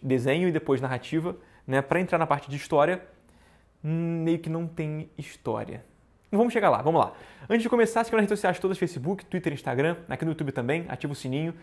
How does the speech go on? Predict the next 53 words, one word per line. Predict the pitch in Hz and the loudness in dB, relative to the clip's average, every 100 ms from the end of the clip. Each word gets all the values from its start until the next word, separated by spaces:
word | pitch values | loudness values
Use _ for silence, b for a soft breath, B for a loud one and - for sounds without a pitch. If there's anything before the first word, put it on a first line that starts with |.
| B B | B B
Se | - | -6
você | 143 165 165 156 | 0 4 4 4
quer | 160 147 | 2 0
conhecer | 151 156 | 0 -2
o | |
meu, | 151 | -4
meu | 143 143 | -2 0
trabalho | 143 123 120 | 2 2 2
pra | 117 135 | 4 4
além | 127 165 | 4 2
do | 185 | 0
YouTube, | 151 147 160 185 - | 0 0 -2 -2 -8
eu | - | -12
sou | - | -6
quadrinista, | 120 120 127 170 180 | -4 -4 -2 -2 -2
eu | 135 | -6
sou | - | -6
professor | 120 113 - 180 196 - - | -10 -10 2 2 2 -8 -16
de | - | -12
quadrinhos, | - 117 135 160 | -2 -2 0 -4
de | 110 | -4
desenho, | 117 131 156 117 | -4 -2 -2 -4
de | |
criação | 110 113 | -6 -6
de | 120 | -6
mundos, | 117 170 175 - B B B - | -2 -2 -4 -8 B B B -20
sou | - - 156 | -4 2 4
editor | 151 143 208 | 4 4 4
do | 208 | 6
Universo | 202 160 160 135 | 4 2 0 2
Guará | 123 123 196 - - _ _ - | 2 4 0 -8 -20 _ _ -6
e | 160 | -4
tenho | 180 175 185 | -2 0 0
uma | 220 214 | 0 0
caixa | 202 214 | -2 0
postal | 233 226 208 240 - - - | 0 4 2 2 6 6 6
que | - | -10
está | - 147 | 0 0
aqui | 135 | 2
do | 151 | 2
lado. | 131 151 | 4 4
Se | 170 | 0
você | 139 | -6
quiser | 139 | 0
mandar | 139 139 139 | 2 6 6
pra | 131 | 6
mim, | 139 160 | 2 -2
mandar | 127 120 131 | -2 -2 -2
mimos, | 139 170 127 | -2 -2 -2
mandar | 123 | -4
quadrinho, | 120 123 131 160 | -2 -2 -2 -4
mandar | 127 117 | -4 -4
desenho, | 117 135 156 170 | -4 -4 -4 -4